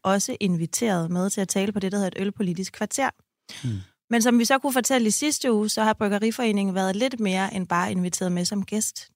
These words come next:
Speaker 1: De har været medarrangører på det arrangement, de har været med til at finde lokalerne, de har været med til at arrangere, at der kommer et underholdende indslag med en ølsorkang-, s-, ø-, ølkorsangerinde.
Speaker 2: Ølkorsangerinde.
Speaker 1: De har faktisk også betalt hendes honorar.
Speaker 2: Okay.
Speaker 1: Så,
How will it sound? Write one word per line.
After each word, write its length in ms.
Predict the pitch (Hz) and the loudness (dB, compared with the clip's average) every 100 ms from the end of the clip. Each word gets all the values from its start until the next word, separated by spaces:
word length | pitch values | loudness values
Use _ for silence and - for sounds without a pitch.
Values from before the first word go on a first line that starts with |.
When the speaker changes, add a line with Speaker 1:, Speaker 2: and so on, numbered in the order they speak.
| - | -4
Speaker 1:
De 120 | 190 | -2
har 160 | 185 165 | 0 0
været 240 | 160 156 | -2 -2
medarrangører 540 | 165 208 233 220 208 | 0 2 2 2 -2
på 120 | 185 190 | -2 -2
det 80 | |
arrangement, 600 | 196 180 - 180 180 185 | 0 -2 -2 -4 -2 -2
de 60 | - | 0
har 100 | 196 | -2
været 160 | 170 156 | -2 -4
med 100 | 160 | -4
til 140 | - | -6
at 80 | 160 | -6
finde 220 | 175 170 | -2 -2
lokalerne, 760 | 156 - 170 196 208 208 196 185 - - _ _ - | -4 -4 -2 0 0 0 0 -4 -10 -20 _ _ -4
de 60 | 214 | 2
har 100 | 202 | 2
været 160 | 175 170 | 2 0
med 140 | 175 | -2
til 120 | 170 | 0
at 20 | 175 | -2
arrangere, 300 | 156 - 196 | -2 -2 -2
at 120 | 170 | -2
der 60 | 175 | -4
kommer 300 | - 170 160 | -2 -2 -2
et 80 | - | -2
underholdende 560 | 180 202 185 175 165 160 | 0 0 0 0 -2 -4
indslag 520 | 185 196 - 196 170 175 | -4 -2 -4 -4 -6 -4
med 120 | 165 | -4
en 120 | 160 - | -4 -2
ølsorkang-, 840 | 196 233 - 190 165 - 170 160 _ | -2 -2 -2 -2 -2 -4 -8 -8 _
s-, 140 | - - - | -8 -4 -4
ø-, 40 | 208 - | 0 4
ølkorsangerinde. 1120 | 233 277 - - 180 156 - 180 175 - 185 202 | 4 2 0 4 4 4 0 2 2 2 2 4
Speaker 2:
Ølkorsangerinde. 260 | 214 127 113 | 2 0 2
Speaker 1:
De 40 | 196 | 4
har 80 | |
faktisk 240 | 185 220 208 | 6 6 6
også 120 | 214 | 2
betalt 380 | 233 247 226 180 | 2 2 2 4
hendes 300 | 214 220 - _ | 4 4 0 _
honorar. 480 | 202 185 185 202 165 - - - | 2 2 2 2 0 -4 -18 0
Speaker 2:
Okay. 300 | 127 147 92 - _ _ | 6 6 4 0 _ _
Speaker 1:
Så, 180 | - 226 | 0 2